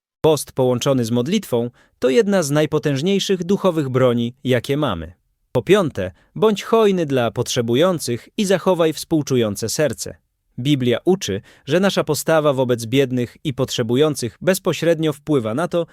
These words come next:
jak Bóg nas traktuje. Ale oto coś kluczowego, co musisz zrozumieć. Nawet ze wszystkimi tymi praktykami wciąż musisz być czujny i rozpoznawać znaki czasów. Jeśli zauważysz, że twój region jest duchowo sądzony,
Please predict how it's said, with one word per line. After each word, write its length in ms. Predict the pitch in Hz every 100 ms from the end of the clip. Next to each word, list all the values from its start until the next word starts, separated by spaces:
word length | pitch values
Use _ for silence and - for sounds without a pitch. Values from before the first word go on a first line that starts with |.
| _ -
jak 280 | 220 185
Bóg 240 | 147 147 135
nas 180 | 123 -
traktuje. 540 | 131 120 147 101 85 _ _ _
Ale 280 | 135 127 131
oto 260 | 185 190 175
coś 220 | 160 139
kluczowego, 720 | - 139 127 131 202 120 107 - _
co 120 | 247
musisz 320 | 220 190 160
zrozumieć. 680 | 127 131 135 156 92 87 - _ _ -
Nawet 240 | 131 139
ze 100 | 131
wszystkimi 520 | 143 143 - 220 190 113
tymi 240 | 117 110
praktykami 720 | 120 113 - - 143 165 110 - -
wciąż 320 | - 226 190
musisz 280 | 185 151 127
być 260 | 120 -
czujny 400 | - 233 139 95 - _
i 120 | 156
rozpoznawać 640 | 147 - 135 143 143 135 123
znaki 320 | 120 110 120
czasów. 480 | 165 127 - - _ _ - -
Jeśli 240 | 120 139
zauważysz, 640 | 123 127 127 190 143 110 -
że 180 | 127 123
twój 240 | - 127
region 380 | 135 151 131 120
jest 260 | 117 - 131
duchowo 360 | 135 135 117
sądzony, 540 | 107 113 123 202 135